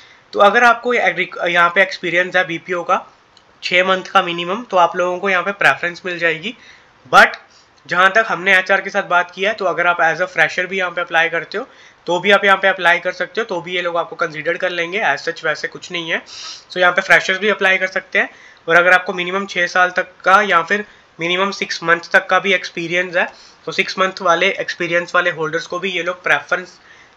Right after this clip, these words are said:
दे देने वाले हैं यहाँ पे। Then यहाँ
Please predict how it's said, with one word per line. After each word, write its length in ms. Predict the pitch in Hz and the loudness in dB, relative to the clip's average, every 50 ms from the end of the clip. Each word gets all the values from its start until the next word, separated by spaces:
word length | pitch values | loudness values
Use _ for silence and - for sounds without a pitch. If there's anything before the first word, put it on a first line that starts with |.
| - | -4
दे 120 | 135 151 160 | 0 0 2
देने 200 | 156 175 175 185 | 2 0 0 0
वाले 260 | 185 175 165 160 165 | 2 2 2 2 2
हैं 80 | 170 170 | 0 0
यहाँ 220 | 165 156 147 139 139 | 0 0 -2 -4 -4
पे। 120 | - 175 240 - - _ _ _ _ _ _ _ _ _ _ _ _ _ _ _ _ _ _ _ _ _ _ _ _ _ _ _ _ _ _ _ _ _ _ _ _ - | -8 -10 -10 -12 -20 _ _ _ _ _ _ _ _ _ _ _ _ _ _ _ _ _ _ _ _ _ _ _ _ _ _ _ _ _ _ _ _ _ _ _ _ 4
Then 240 | 175 180 196 233 247 - - - _ _ _ _ _ _ - | 6 6 6 6 2 -6 -14 -20 _ _ _ _ _ _ -2
यहाँ 220 | - 170 175 175 | 2 4 4 4